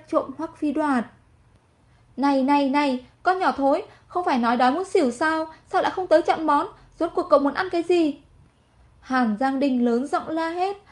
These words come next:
Ngụ Y Y thật muốn tìm cái khăn lau, nhét kín miệng Hàn Giang Đình. "Tôi ăn cái này, cái này, cái này, còn cái này nữa."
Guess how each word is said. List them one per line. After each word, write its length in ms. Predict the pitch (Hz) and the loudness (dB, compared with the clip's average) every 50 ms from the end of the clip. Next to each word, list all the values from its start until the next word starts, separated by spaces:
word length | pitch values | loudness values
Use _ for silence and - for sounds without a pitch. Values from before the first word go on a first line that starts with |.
| - - _ _ _ - | -20 -20 _ _ _ -6
Ngụ 260 | 285 285 294 311 - - | -4 -2 -2 -2 -4 -2
Y 160 | - 277 277 | 0 0 0
Y 220 | 277 277 277 277 277 | 2 2 0 0 0
thật 200 | 311 294 294 277 | -2 -4 -2 -2
muốn 160 | 262 277 277 | -2 -2 0
tìm 220 | - 339 320 277 254 | 0 0 0 2 0
cái 140 | 277 247 | -2 -2
khăn 260 | 247 - 359 349 349 349 | -2 -4 -6 -6 -4 -2
lau, 280 | 349 349 339 349 349 349 - - _ _ | -2 -2 -2 -4 -4 -8 -14 -20 _ _
nhét 200 | 247 254 294 294 - - | -4 -4 -4 -4 -6 -6
kín 260 | - 254 247 294 359 | -4 -2 -2 -2 -2
miệng 160 | 370 339 - | -4 -6 -6
Hàn 340 | - 302 285 294 285 254 233 | -6 -6 -2 -2 0 0 0
Giang 200 | 240 320 330 330 | -2 -2 -2 -2
Đình. 300 | 302 320 311 285 254 226 226 - - - - _ _ | 0 0 2 2 0 0 -2 -6 -14 -20 -20 _ _
"Tôi 100 | - 240 | -4 -2
ăn 180 | - - 269 262 | 0 0 0 0
cái 120 | 254 254 | 0 0
này, 360 | 262 294 294 294 269 247 - - - _ | 0 0 0 0 0 -2 -4 -8 -10 _
cái 160 | - 277 285 | -2 -2 0
này, 340 | 320 359 359 339 294 269 - - _ | 0 0 0 -2 -2 -4 -8 -12 _
cái 160 | - 269 277 311 | -4 -4 -2 -2
này, 280 | 349 349 339 294 - - _ _ | -2 -2 -4 -4 -6 -12 _ _
còn 180 | - 240 226 220 | 0 0 2 2
cái 140 | 220 220 | 2 0
này 200 | 254 339 339 294 | 2 2 2 0
nữa." 320 | 262 302 339 349 349 427 | 0 0 0 -2 -2 -4